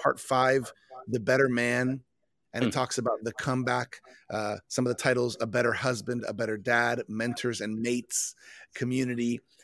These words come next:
Speaker 1: Um, c-, can you just speak with some hope, right? 'Cause I think there are, there are an older generation of men who might feel guilt about
Speaker 2: Sure.
Speaker 1: who they weren't, who they were not.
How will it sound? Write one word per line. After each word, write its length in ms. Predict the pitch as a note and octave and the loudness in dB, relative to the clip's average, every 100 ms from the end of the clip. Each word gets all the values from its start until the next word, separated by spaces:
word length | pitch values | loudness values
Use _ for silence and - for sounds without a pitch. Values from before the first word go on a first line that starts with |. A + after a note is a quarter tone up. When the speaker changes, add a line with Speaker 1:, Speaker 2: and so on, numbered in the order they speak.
| _ - | _ 0
Speaker 1:
Um, 440 | C3 A#2+ A#2+ A2+ _ C3 - _ _ _ _ _ _ _ - | 2 2 -2 -8 _ -18 -18 _ _ _ _ _ _ _ -10
c-, 80 | |
can 160 | - F3+ | -2 2
you 80 | C4 | 4
just 220 | G4+ - | 4 2
speak 280 | - F#3 - | 0 -2 0
with 120 | D3 | -2
some 240 | - C3+ A#2+ | 0 -2 -4
hope, 360 | - A#2+ - - - | -2 -2 -2 -12 2
right? 200 | B2+ E3 | 4 4
'Cause 140 | D#3 E3 | 2 4
I 80 | E3 | 4
think 280 | G3 F#3+ | 4 4
there 200 | D#3+ D#3+ | 6 8
are, 280 | D3 C#3 C3 - - - _ - | 8 6 4 -2 -20 -20 _ 2
there 280 | C#3 D3+ C#3+ | 6 8 8
are 380 | C#3+ C#3 C#3 - - | 8 10 8 4 0
an 140 | C#3+ | 0
older 320 | C#3 D3 E3 F3+ | 6 6 8 6
generation 580 | E3+ E3 D3 D3 D#3+ | 4 4 2 2 0
of 60 | C#3+ | 0
men 380 | B2 C3 E3+ A3 _ _ _ | 0 2 0 -2 _ _ _
who 160 | - D#3 | 4 4
might 340 | D3 E3 F3+ | 6 4 2
feel 720 | - - E3 D#3+ D#3 D3+ - _ B2 | -6 -2 4 6 6 4 0 _ -10
guilt 540 | B2 D3+ G2+ - - - _ B2 | 2 2 2 -6 -12 -14 _ -4
about 480 | A#2 A#2+ A2+ A2 _ - - _ _ _ _ | 2 2 2 0 _ -20 -20 _ _ _ _
Speaker 2:
Sure. 300 | - - E3 | -6 2 4
Speaker 1:
who 60 | |
they 120 | D#3+ | 4
weren't, 280 | D3 E3 D3 - - - | 2 2 0 -4 -18 0
who 80 | D3 | 4
they 120 | C#3 | 4
were 180 | C3 C3+ | 4 0
not. 400 | C3 B2 D#2+ | 2 0 0